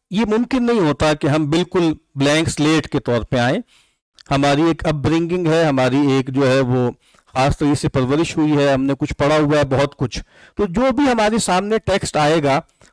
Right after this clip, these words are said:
उसके साथ जब हमारा इंटरेक्शन होगा ना तो उसमें वो सारी चीज़ें हमारे सामने आएंगी। और यहाँ पे उसका एक जुमला है ना कि "We can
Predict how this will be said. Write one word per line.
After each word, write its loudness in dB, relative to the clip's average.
उसके -2
साथ 0
जब -2
हमारा 0
इंटरेक्शन -2
होगा 0
ना -6
तो -6
उसमें -2
वो 0
सारी 0
चीज़ें -2
हमारे 2
सामने 0
आएंगी। -12
और 0
यहाँ 2
पे 0
उसका -2
एक 0
जुमला 0
है 2
ना -2
कि -4
"We -2
can 0